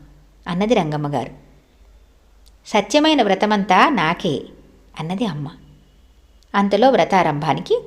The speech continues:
పురోహితుడు త్వరపెట్టాడు. వాళ్ళు వ్రతాచరణకు పీటలపై కూర్చున్నారు. అమ్మ ఇంటికి వచ్చింది.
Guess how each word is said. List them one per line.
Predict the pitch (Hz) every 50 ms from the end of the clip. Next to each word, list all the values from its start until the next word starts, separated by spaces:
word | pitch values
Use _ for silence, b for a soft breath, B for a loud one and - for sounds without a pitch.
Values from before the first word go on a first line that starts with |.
| -
పురోహితుడు | 185 170 170 170 175 151 - - 247
త్వరపెట్టాడు. | 254 - - - 147 - 139 135 - - 101 - - - _ _ _ _ _ _ _ _ _ _ _ _ _ _ _ _ _ _ _ _ _ _ - 214
వాళ్ళు | 202 196 196 196 190 190 196
వ్రతాచరణకు | 185 175 170 165 214 208 202 208 202 196 185 185 -
పీటలపై | - 170 170 185 185 185 185 160
కూర్చున్నారు. | 156 - 165 151 156 - 170 165 156 156 196 339 453 - - - - - _ _ _ _ _ _ _ - -
అమ్మ | 196 180 165 180 247 - - - - -
ఇంటికి | 180 160 151 151 - -
వచ్చింది. | - - - - - - - -